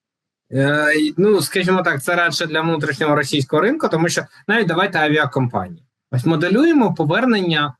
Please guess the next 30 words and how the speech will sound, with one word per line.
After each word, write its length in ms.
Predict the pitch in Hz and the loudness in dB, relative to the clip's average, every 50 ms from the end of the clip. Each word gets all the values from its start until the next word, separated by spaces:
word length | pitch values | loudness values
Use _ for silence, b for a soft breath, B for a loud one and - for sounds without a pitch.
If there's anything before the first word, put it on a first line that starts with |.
| _ _ _ _ - | _ _ _ _ -4
а, 300 | 131 135 135 131 127 123 | -2 -2 0 0 0 -2
спо-, 400 | 123 - - 143 139 135 135 135 | -2 -2 -2 -2 0 0 0 0
авіасполучення. 840 | 147 151 156 165 165 147 143 - 147 131 110 98 98 107 107 95 92 - _ - | -2 0 0 0 0 0 -2 -2 -2 -2 -2 -2 -4 -6 -6 -6 -6 -14 _ -2
Американські 680 | 131 139 147 151 165 156 202 214 226 233 220 - 185 | 0 2 2 2 0 0 0 0 0 0 0 0 0
літаки 460 | 165 156 147 - 151 139 - 220 254 247 | 2 2 0 0 -2 -2 0 -2 -2 0
прилітають 540 | - 190 160 147 143 - 170 170 170 151 | 0 0 0 -2 -2 0 -2 -2 0 0
до 80 | 143 147 | -2 -2
Росії, 360 | 147 143 - - 196 202 185 | -2 -2 -2 0 2 2 2
проблем 460 | 175 - 143 135 135 151 151 147 151 | 0 0 -2 -2 0 0 0 0 0
нема. 300 | 147 139 127 113 104 95 _ _ _ _ _ _ _ _ | 0 2 2 0 -2 -4 _ _ _ _ _ _ _ _
А 100 | - 127 | -2 0
ось 180 | 147 170 170 151 | 0 0 0 -2
давайте 380 | 156 160 175 202 226 220 226 202 | -2 -2 0 0 0 0 0 0
зворотня 480 | 185 208 240 240 202 156 127 131 123 | 2 2 2 2 2 0 0 -2 -4
ситуація. 680 | 120 - 120 110 - 110 107 104 98 - 107 104 120 b b b b _ - | -2 -4 -6 -4 -2 -2 -2 -2 -4 -6 -8 -8 -8 b b b b _ -4
Російські 540 | 131 160 190 190 - 220 185 - - 151 139 | -2 -2 0 2 2 2 0 2 0 0 0
літаки 440 | 135 127 127 - 123 - - 127 120 | 0 0 0 -4 -6 -4 -4 -2 0
зможуть 400 | 147 226 320 339 349 285 220 - | 2 0 0 0 0 -2 -2 0
прилетіти 540 | 165 147 139 139 135 123 - 135 110 113 | -2 -2 0 0 -2 -2 -4 -4 -4 -4
в 60 | 107 - | -6 -4
С 140 | - 117 | -4 -4
Ш 160 | 117 - - 101 | -4 -4 -6 -6
А? 140 | 92 90 - _ _ _ _ _ _ _ - | -8 -8 -16 _ _ _ _ _ _ _ -4
Тут 160 | 190 208 208 | -4 -2 0
є 80 | 302 294 | 0 -2
проблема. 580 | 311 349 349 339 320 254 190 160 147 147 143 - _ _ _ _ - - | 0 0 -2 0 0 0 0 0 -2 -4 -6 -8 _ _ _ _ -4 0
Тому 160 | 170 190 190 | 0 0 0
що 300 | 185 - 208 196 165 - - | 0 0 -2 -2 -2 -6 -4
російських 640 | 156 160 170 165 - 220 220 190 - - 170 - - | -4 -2 -2 -2 0 0 0 0 0 -4 -4 -2 -2
літакових, 720 | 160 147 - - 156 143 - 185 214 269 330 349 320 | -4 -4 -4 -6 -8 -4 0 0 2 4 2 2 0